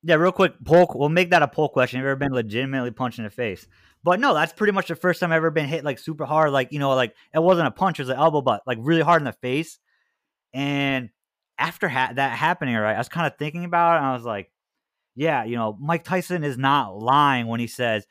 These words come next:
everyone's got a plan until you get hit in the face," 'cause, like, it was jarring, especially, like, not expecting it coming.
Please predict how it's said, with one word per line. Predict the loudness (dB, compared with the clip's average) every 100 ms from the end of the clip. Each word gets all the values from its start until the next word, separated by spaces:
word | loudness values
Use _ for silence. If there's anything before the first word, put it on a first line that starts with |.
| _ -8
everyone's | -6 -4 0
got | 0
a | 0
plan | -2 -4
until | -4 -6
you | -6
get | -6
hit | -8
in | -10
the | -12
face," | -8 -8 -10
'cause, | -10 -10 -8
like, | -8 -8 _ _ _ 0
it | 2
was | 2 -2 _
jarring, | 0 4 4 0 -8 -16 -14
especially, | -12 -4 -4 -2 -2
like, | -2 -4
not | -6 0 0
expecting | 0 -4 -4
it | -8
coming. | -6 -6 -6 -10